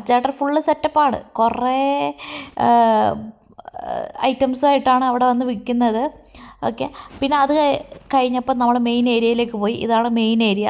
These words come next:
ഇവിടെയാണ്, എന്താ പറയുക, എല്ലാവരും കൂടെ പരസ്പരം കണ്ട് വർത്താനമൊക്കെ പറഞ്ഞ് വിശേഷമൊക്കെ പറഞ്ഞ് അടിപൊളിയായിട്ട് നിൽക്കുന്നൊരു സ്ഥലമാണ്. അധികമായിട്ട് എനിക്ക് വീഡിയോ എടുക്കാൻ പറ്റൂല കേട്ടോ ഗൈസ്, കാരണം ലേഡീസൊക്കെ സൈഡിലിരിപ്പുണ്ട്. ഇവരുടെ ലേഡീസിനെയൊക്കെ നമുക്ക് വീഡിയോസിൽ കാണിക്കാൻ പറ്റൂല.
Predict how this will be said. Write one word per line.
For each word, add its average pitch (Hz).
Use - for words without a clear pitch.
ഇവിടെയാണ്, 233
എന്താ 226
പറയുക, 214
എല്ലാവരും 233
കൂടെ 240
പരസ്പരം 233
കണ്ട് 226
വർത്താനമൊക്കെ 226
പറഞ്ഞ് 226
വിശേഷമൊക്കെ 247
പറഞ്ഞ് 233
അടിപൊളിയായിട്ട് 233
നിൽക്കുന്നൊരു 233
സ്ഥലമാണ്. 220
അധികമായിട്ട് 277
എനിക്ക് 277
വീഡിയോ 269
എടുക്കാൻ 262
പറ്റൂല 262
കേട്ടോ 202
ഗൈസ്, 202
കാരണം 214
ലേഡീസൊക്കെ 233
സൈഡിലിരിപ്പുണ്ട്. 247
ഇവരുടെ 214
ലേഡീസിനെയൊക്കെ 240
നമുക്ക് 247
വീഡിയോസിൽ 247
കാണിക്കാൻ 262
പറ്റൂല. 269